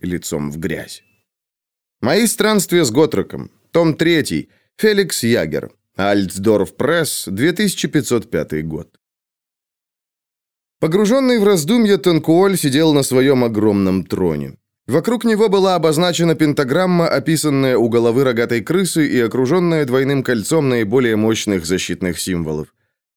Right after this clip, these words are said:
Он воспользовался всеми известными ему продолжительными защитными заклинаниями, дабы оградить себя от дурного влияния сил – подтачивающих его предназначение. Тут были руны,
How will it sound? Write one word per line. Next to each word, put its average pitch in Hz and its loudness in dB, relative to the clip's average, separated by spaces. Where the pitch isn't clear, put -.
Он 175 2
воспользовался 202 0
всеми 170 0
известными 135 0
ему 127 2
продолжительными 113 0
защитными 104 -2
заклинаниями, 110 -2
дабы 160 0
оградить 151 -2
себя 147 0
от 127 -6
дурного 131 0
влияния 123 0
сил – 160 -4
подтачивающих 98 -2
его 95 0
предназначение. 85 -4
Тут 202 0
были 208 2
руны, 185 2